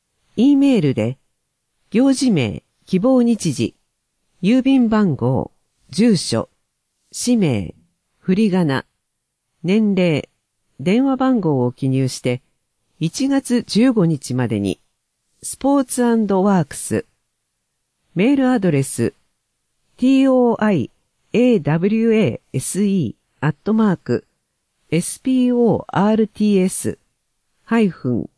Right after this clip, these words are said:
ダブリューオーアールケーエスドット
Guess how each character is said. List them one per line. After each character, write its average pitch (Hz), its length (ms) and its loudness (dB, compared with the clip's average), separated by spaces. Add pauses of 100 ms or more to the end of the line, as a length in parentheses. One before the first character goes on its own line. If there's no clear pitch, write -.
(320)
ダ 156 160 0
ブ 233 120 0
リ 247 100 4
ュ 240 80 4
ー 240 40 2
オ 202 300 2 (100)
ー - 40 -2
ア 208 160 2
ー 220 60 2
ル 214 100 2
ケ 180 440 -2
ー - 60 -4
エ 160 40 0
ス - 300 -8 (380)
ド 143 100 0
ッ 143 60 -6 (160)
ト 147 180 -2